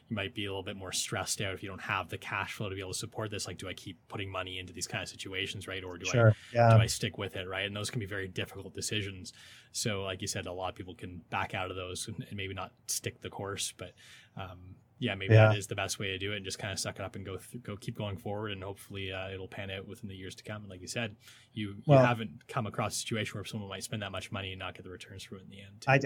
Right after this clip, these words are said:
Speaker 2: I just, if somebody gets into the industry, farming is not the first per-, uh, first thing I ever
Speaker 1: Mm-hmm.
Speaker 2: tell anybody to do, because they'll be out, they'll be in a si-, same situation you're talking about, Linus. Uh, what you need to do is you need to, uh, really s-, uh, center on the things that maybe don't spend as much money,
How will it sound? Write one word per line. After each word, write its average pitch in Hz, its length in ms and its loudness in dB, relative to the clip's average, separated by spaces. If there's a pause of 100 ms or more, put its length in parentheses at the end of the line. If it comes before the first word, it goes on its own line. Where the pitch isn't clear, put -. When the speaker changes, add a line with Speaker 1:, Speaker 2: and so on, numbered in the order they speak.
(180)
Speaker 2:
I - 20 10
just, 160 220 4 (180)
if 147 180 2
somebody 180 260 6
gets 156 200 6
into 139 180 4
the 131 160 4
industry, 143 440 6
farming 131 380 6
is 110 120 4
not 120 220 4
the 120 80 0
first 117 360 -4
per-, 127 120 0
uh, 127 160 -2
first 117 260 2
thing 120 140 4
I 113 100 8
ever 117 200 8
Speaker 1:
Mm-hmm. 113 80 0
Speaker 2:
tell 113 120 4
anybody 110 280 4 (100)
to 110 60 -4
do, 110 120 0
because 113 240 2
they'll 123 100 6
be 123 200 10
out, 117 180 6
they'll 127 100 6
be 117 200 4
in 113 80 6
a 113 40 8
si-, 123 220 2
same 143 240 8
situation 120 640 2 (220)
you're 127 100 6
talking 117 300 8
about, 113 180 6
Linus. 113 400 4
Uh, 110 160 6 (360)
what 147 200 10
you 147 140 8
need 135 180 10
to 143 60 4
do 127 180 8
is 117 100 8
you 127 80 6
need 127 200 8
to, 120 300 6
uh, 110 340 8
really 135 320 12
s-, - 300 2
uh, 120 280 6
center 147 400 10
on 131 100 8
the 123 60 6
things 120 380 4
that 117 180 2
maybe 120 220 2
don't 127 320 6
spend 117 240 4
as 113 100 6
much 110 240 0
money, 113 300 4